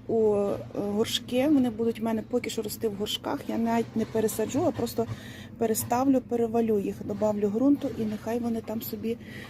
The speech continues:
ростуть. Два гібіскуси, вони мають навіть вже бутончики, мають квітнути, квітнути бордовими квітами. Чи махровими, чи простими, ще не знаю. І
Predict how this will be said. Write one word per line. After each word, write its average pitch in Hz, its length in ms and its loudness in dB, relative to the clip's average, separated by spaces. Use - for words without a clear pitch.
ростуть. 202 440 -4
Два 226 160 -2
гібіскуси, 240 680 -2
вони 226 180 0
мають 220 420 0
навіть 208 360 -2
вже 208 220 0
бутончики, 277 720 2
мають 220 300 -4
квітнути, 254 540 0
квітнути 254 440 4
бордовими 226 600 2
квітами. 196 460 -4
Чи 254 100 -2
махровими, 240 540 2
чи 226 120 -4
простими, 220 400 -4
ще 214 140 -4
не 202 120 0
знаю. 254 340 0
І 294 260 8